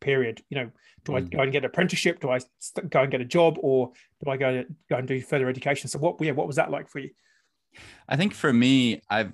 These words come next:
Speaker 2: always enjoyed reading, writing, you know, debating, that type of thing. So I've always had a s-, a kind of an academic bent. So all through high school, I did history and English, and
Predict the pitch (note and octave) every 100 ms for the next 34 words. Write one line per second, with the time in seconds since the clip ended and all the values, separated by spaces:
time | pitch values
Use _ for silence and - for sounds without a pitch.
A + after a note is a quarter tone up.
0 | _ A2+ A#2+ A2+ G2+ - G2+ G#2 F#2 G#2
1 | G#2 G2+ F2+ - F#2 G#2 G#2+ G#2 F#2+ F#2+
2 | F#2 F#2 F#2+ - G2 F#2+ G2 F#2 F2+ E2+
3 | - G2 F2+ E2+ - F#2+ G#2 F#2+ F#2 F2+
4 | F2+ F#2+ - - G2 A2 - G#2 A#2+ F3+
5 | - - - - A2+ G#2+ A2+ A#2+ A2 -
6 | G2 G2 F#2+ F2+ - - - - F#2 -
7 | A#2 A2 F#2 F#2+ - F#2 - F2 F#2+ F#2+
8 | - F#2+ G2 - - - _ _ _ -
9 | - G#2+ - - B2 C3 - A#2+ G#2 F#2
10 | A2+ G#2+ - G#2+ F#2+ F2 - F#2 F#2 F#2+
11 | F#2+ E2+ E2 G2 - - G2+ F#2 F2 -
12 | F#2 - G2 G2 F#2+ F#2 - - - F#2
13 | F2+ E2+